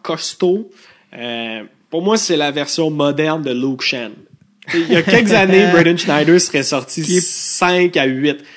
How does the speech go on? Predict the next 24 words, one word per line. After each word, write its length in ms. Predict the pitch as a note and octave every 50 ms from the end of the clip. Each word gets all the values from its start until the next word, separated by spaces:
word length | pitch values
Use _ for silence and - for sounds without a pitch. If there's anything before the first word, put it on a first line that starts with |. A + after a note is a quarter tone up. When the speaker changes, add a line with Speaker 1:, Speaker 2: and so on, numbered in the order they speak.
| - -
Speaker 2:
pas 120 | - B3 B3+
Speaker 1:
Il, 80 | C#4+ D4
Speaker 2:
très 360 | A3 F3+ E3+ F3+ F3 D#3+ D#3
excitant 360 | D#3 - - - - E3+ D3+ C#3
comme 180 | - C3+ A#2+ A#2+
Speaker 1:
ce 40 |
qui 80 | G#2+ -
est 20 | E3+
Speaker 2:
pitch 80 | B2
de 60 | B2+ F3+
Speaker 1:
pas 100 | D4+ C#4+
Speaker 2:
lancer. 100 | A3+ B3
Speaker 1:
très 140 | A3+ G3 F#3+
excitant, 460 | F3+ F#3 - - - - G3+ A3 A#3+
mais 120 | G3+ E3+
Braden 260 | D3+ D#3 E3 E3+ F#3 F#3
Schneider 440 | - - F3 E3+ E3+ F#3 G3+ F#3+ D3+ C3+ C3 -
a, 340 | A#2+ C3 C3+ C3 C3 C3 C3+ C3+ D3 - _ _ _ _ _ _ _ _ _ _ _ _ _ -
a, 80 | D3 C#3+
a 40 | C#3+
une 180 | C#3+ C#3+ C#3 C3+ - _ _ _ _ _
qualité 460 | - G3+ F3+ E3+ D#3 D#3 - F3+ E3+
de 60 | E3+
patin 600 | - - - C3 C3+ - - C#3 C#3 C#3+ D3 D3